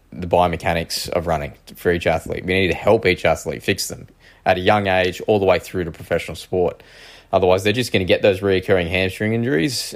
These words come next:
And as you would probably know as a coach, the more hamstring injuries you continue to get, the more chance you're gonna get 'em.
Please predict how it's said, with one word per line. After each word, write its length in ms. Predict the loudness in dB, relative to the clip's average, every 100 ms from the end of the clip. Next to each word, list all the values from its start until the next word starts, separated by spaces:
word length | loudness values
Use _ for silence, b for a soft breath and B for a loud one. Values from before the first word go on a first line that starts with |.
| -4
And 400 | -2 0 -4 -8 -2
as 220 | 0 0
you 120 | -2
would 140 | -2
probably 280 | 0 0 0
know 180 | 2 2
as 100 | 2
a 60 | -2
coach, 420 | 2 2 2 -6
the 80 | -2
more 180 | 0
hamstring 380 | 2 0 -2 -4
injuries 320 | -4 -4 -6
you 80 | -6
continue 400 | -6 -4 -4 -6
to 80 | -4
get, 380 | 2 2 2 -10 B B B B
the 60 |
more 200 | 0 2
chance 320 | 2 0 -2 -2
you're 80 |
gonna 140 | -2 0
get 160 | 2
'em. 220 | 0 -4